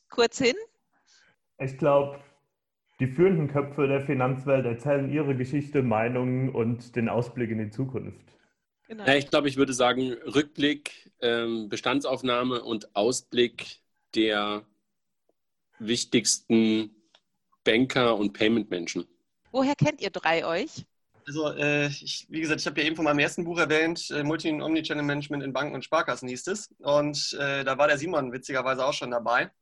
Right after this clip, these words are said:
Speaker 4: Damals allerdings noch in der Rolle bei, bei Steria. Und da haben wir uns kennengelernt, schätzen gelernt und seitdem sind wir immer in Kontakt geblieben. Und ja, das war eigentlich so der Ausgangspunkt, um, um jetzt auch ein weiteres Buch zu machen.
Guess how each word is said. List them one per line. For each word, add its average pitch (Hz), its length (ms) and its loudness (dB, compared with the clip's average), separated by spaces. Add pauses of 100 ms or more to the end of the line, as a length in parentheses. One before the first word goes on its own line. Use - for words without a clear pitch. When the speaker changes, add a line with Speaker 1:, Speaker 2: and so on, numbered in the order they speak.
Speaker 4:
Damals 147 500 2
allerdings 147 460 -2
noch 139 300 -6
in 131 240 -6
der 127 160 0
Rolle 135 460 0 (120)
bei, 127 240 -2
bei 127 120 0
Steria. 156 540 -2 (140)
Und 143 520 2
da 143 60 0
haben 156 80 2
wir 185 60 0
uns 151 80 -6
kennengelernt, 175 420 0
schätzen 175 260 -6
gelernt 151 500 2
und 143 280 -6
seitdem 156 300 -4
sind 156 100 -2
wir 151 80 0
immer 151 160 0
in 147 60 -2
Kontakt 151 300 -6
geblieben. 147 480 -6
Und 147 800 -4
ja, 120 180 -2
das 120 140 -14
war 139 100 4
eigentlich 156 180 -2
so 156 80 -6
der 131 120 2
Ausgangspunkt, 165 720 -4 (120)
um, 143 540 2
um 135 140 -6
jetzt 143 180 -6
auch 135 240 -6
ein 127 260 -8
weiteres 143 260 -4
Buch - 140 -20
zu - 120 -18
machen. - 200 -20